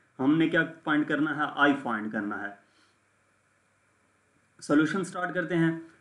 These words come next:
तो सबसे पहले हम जो formula use करेंगे वो वही mirror फार्मूला है, वन over F equal to one over P plus one over Q। इस formula की मदद से हम क्यू find कर लेंगे, Image distance। तो यहाँ से वन ओवर क्यू इक्वल आ जाएगा वन ओवर F minus one over P।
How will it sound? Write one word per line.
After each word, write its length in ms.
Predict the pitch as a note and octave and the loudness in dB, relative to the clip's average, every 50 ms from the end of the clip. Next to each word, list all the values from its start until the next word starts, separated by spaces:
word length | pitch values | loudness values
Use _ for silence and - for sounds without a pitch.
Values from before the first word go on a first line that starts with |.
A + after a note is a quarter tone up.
| _ _ | _ _
तो 60 | - C#3+ | -14 -6
सबसे 300 | - F#3 F3+ - G3 E3 | -4 -4 -4 -2 -4 -2
पहले 200 | E3+ E3+ E3+ F3 | -2 0 2 2
हम 180 | E3 E3 E3 | 2 4 2
जो 80 | D3+ D#3 | 2 0
formula 380 | D#3+ D#3+ C#3+ C#3+ D3 D#3 F3 | 0 -2 0 0 2 2 2
use 240 | E3+ D3+ D3+ D3+ D#3 | 2 2 0 0 -2
करेंगे 260 | - D#3+ D#3 D#3+ D#3 | -2 -2 0 0 -2
वो 180 | D#3 C#3 C3+ C#3 | -2 -2 -2 -2
वही 200 | C#3 D#3+ E3 D#3+ | 0 0 0 2
mirror 300 | D3+ C#3+ C#3 C#3 D#3+ E3 | 2 2 2 2 0 -2
फार्मूला 440 | E3 E3 E3 D#3+ D#3 D#3+ D#3+ D#3 D#3 | -4 -4 -6 -6 -4 -4 -2 -2 -2
है, 60 | D#3+ | -2
वन 200 | C#3 C#3+ C#3+ D#3 | 0 0 0 0
over 240 | D#3+ D#3 D3 D3+ D3+ | 0 -2 -4 -6 -8
F 140 | - F3 D#3 | -8 -10 -8
equal 240 | E3 E3 D#3+ D3+ | -4 -2 -2 0
to 120 | E3+ D#3+ C3+ | 0 2 2
one 180 | B2+ C#3 D3 | 4 4 4
over 160 | D3+ D3 D3+ D3+ - - | 4 2 0 -2 -4 -8
P 60 | D#3 | -10
plus 420 | D#3 - D#3 D3 D3 - D3 C#3+ C3+ | -10 -8 -10 -10 -10 -6 -2 0 2
one 160 | C3+ C3+ C3 | 2 2 2
over 180 | B2+ A#2 A2+ | 0 -2 -2
Q। 140 | B2+ A2 G2+ G#2 - - - - _ _ - | -2 -2 -4 -4 -8 -14 -20 -20 _ _ -10
इस 140 | F3 E3+ - | -8 -8 -6
formula 340 | G3 F3 E3+ E3 E3+ F#3 | -8 -6 -4 -2 -2 -2
की 100 | F#3 F3 | -2 -2
मदद 300 | E3 D#3+ D#3 D#3 E3+ E3 | -2 -4 -4 -4 -6 -6
से 120 | E3 - E3 | -6 -6 -6
हम 120 | D#3 D3+ | -6 -4
क्यू 260 | - - E3 E3+ E3 | -2 2 2 4 4
find 320 | E3 E3 D3 C3+ B2+ A2+ G#2+ | 2 2 2 4 4 4 2
कर 140 | A#2 A2 G#2 | 0 0 0
लेंगे, 360 | G#2 G#2 G2+ G2 G2 F#2+ - - _ _ _ - | -2 -4 -4 -4 -6 -8 -10 -14 _ _ _ 0
Image 300 | E3 D#3+ D#3+ C#3+ B2+ A2 | 4 6 6 6 6 4
distance। 460 | G#2+ G#2+ G#2+ - - A#2 G2+ G2 - - - - _ _ _ - | 2 -2 -2 -4 -4 -4 -4 -6 -8 -12 -20 -20 _ _ _ 0
तो 160 | D3 C3+ C3 | 2 2 4
यहाँ 160 | C#3 D3+ E3+ | 4 2 0
से 100 | E3 E3+ | -4 -4
वन 200 | D3 C3 C#3+ F3 | -2 0 0 2
ओवर 260 | G3 F3+ E3+ E3+ D3+ | 2 2 2 2 0
क्यू 320 | C#3+ - F3+ F3 G3 G#3+ F#3+ | 0 0 0 0 0 2 2
इक्वल 320 | E3 D3+ D#3+ E3+ D3+ D3 | 2 2 2 0 -2 -2
आ 80 | C#3 C3+ | -4 -6
जाएगा 320 | B2+ C3+ C3+ C3 C3 D3 | -8 -8 -8 -6 -6 -4
वन 220 | C3+ B2+ C#3+ D#3 | -4 -2 -2 -2
ओवर 340 | D#3+ D3+ C#3 C#3+ D#3 D#3+ - - | 0 0 2 2 2 0 0 0
F 40 | D3 | 0
minus 340 | C#3 D3 E3 F#3+ F#3 - C#3+ | 2 2 2 0 -2 -2 -2
one 220 | C3 C3 C3 B2+ | -2 -2 -2 -2
over 240 | B2+ C3 B2+ A#2 A2+ - | -4 -4 -6 -2 0 2
P। 120 | B2+ A2 | 2 2